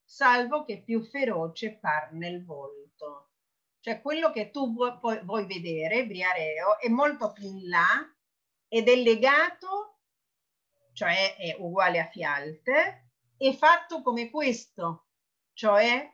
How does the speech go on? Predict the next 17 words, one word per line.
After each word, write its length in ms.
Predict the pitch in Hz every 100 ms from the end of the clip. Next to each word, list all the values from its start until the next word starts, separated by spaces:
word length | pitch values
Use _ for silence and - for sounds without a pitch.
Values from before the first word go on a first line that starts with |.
| _ -
è 120 | 262
un 180 | 269 262
uomo, 560 | 269 262 202 180 170 190
non 220 | 208 247
è 40 |
un 240 | 269 226 220
mostro 640 | 226 220 - - 233 214
smisurato 1000 | 202 208 202 180 196 208 214 214 214 208
di 140 | 180
cento 480 | - 226 208 208 185
braccia 580 | 202 196 196 - 214 208
come 220 | 196 185
avevo 300 | 180 208 196
scritto 440 | 190 220 214 -
nell'Eneide, 1040 | 185 180 175 185 180 170 165 165 170 180 _
dice 360 | _ 165 165 170
Virgilio, 880 | 170 180 170 165 156 165 160 170